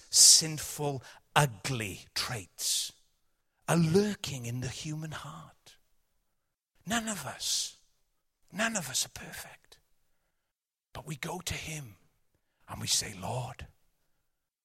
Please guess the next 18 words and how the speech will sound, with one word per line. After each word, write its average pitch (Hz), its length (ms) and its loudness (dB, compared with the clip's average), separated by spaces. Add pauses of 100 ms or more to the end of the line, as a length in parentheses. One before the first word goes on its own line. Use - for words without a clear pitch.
(260)
please, - 640 -8 (460)
you 127 120 -10
may 120 180 -4
be 165 180 -4
envious 240 560 0
today." 202 500 -8 (1160)
Have - 120 -12
you - 60 -6
ever 147 220 0
been 170 220 2
envious? 175 580 0 (480)
Oh, 104 160 0
yes. 98 640 -6 (760)
It's - 160 -2
not - 180 -16
nice. - 520 -14 (640)
Been 185 180 2
jealous? 170 360 2